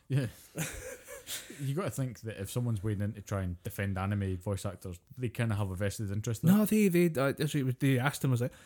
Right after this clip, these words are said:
Speaker 2: "What's your experience with the anime industry?" And he had one anime that he watched, uh, like, thirty years ago when he was younger.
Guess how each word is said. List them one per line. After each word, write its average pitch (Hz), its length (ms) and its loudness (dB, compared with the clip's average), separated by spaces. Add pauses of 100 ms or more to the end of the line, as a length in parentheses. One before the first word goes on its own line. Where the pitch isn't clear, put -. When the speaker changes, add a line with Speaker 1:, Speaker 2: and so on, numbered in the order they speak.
(220)
Speaker 2:
"What's 127 240 2
your 117 80 2
experience 113 340 2
with 113 80 0
the 113 80 4
anime 110 140 4
industry?" 123 320 2
And 127 100 0
he 107 60 0
had 131 240 0
one 131 160 2
anime 139 260 2
that 143 80 0
he 95 80 0
watched, 131 500 -2
uh, 110 360 -4
like, 101 320 -4 (680)
thirty - 800 -4
years 156 320 6
ago 170 200 0
when 170 140 -2
he 139 60 2
was 131 160 2
younger. 160 320 0